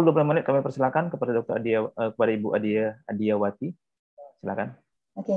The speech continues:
Speaker 2: terima kasih Dokter Indra. Eh, share screen ya, izin share screen. Oke,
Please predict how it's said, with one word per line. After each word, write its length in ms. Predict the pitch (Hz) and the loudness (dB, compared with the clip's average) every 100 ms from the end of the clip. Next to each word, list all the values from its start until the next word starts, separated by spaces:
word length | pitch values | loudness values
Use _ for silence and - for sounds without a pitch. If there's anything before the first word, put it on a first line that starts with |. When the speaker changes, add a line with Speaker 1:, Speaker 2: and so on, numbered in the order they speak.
| 185 | 4
Speaker 2:
terima 240 | 226 233 240 | 8 8 8
kasih 320 | 247 269 285 | 6 8 8
Dokter 240 | 269 208 | 8 6
Indra. 480 | 185 185 180 185 262 277 _ _ _ _ _ _ _ _ _ _ _ _ _ _ | 6 8 10 10 10 6 _ _ _ _ _ _ _ _ _ _ _ _ _ _
Eh, 320 | 175 165 156 | 2 4 4
share 160 | 160 160 | 2 -2
screen 320 | 156 - 185 | 0 0 4
ya, 480 | 160 151 156 233 - _ - | 4 4 4 2 -2 _ -12
izin 320 | 170 151 151 | -2 -2 -2
share 160 | - | -6
screen. 560 | - - 156 160 208 233 - _ _ _ - _ _ - | -8 -4 2 2 2 -2 -8 _ _ _ -20 _ _ -20
Oke, 240 | - 160 | 0 0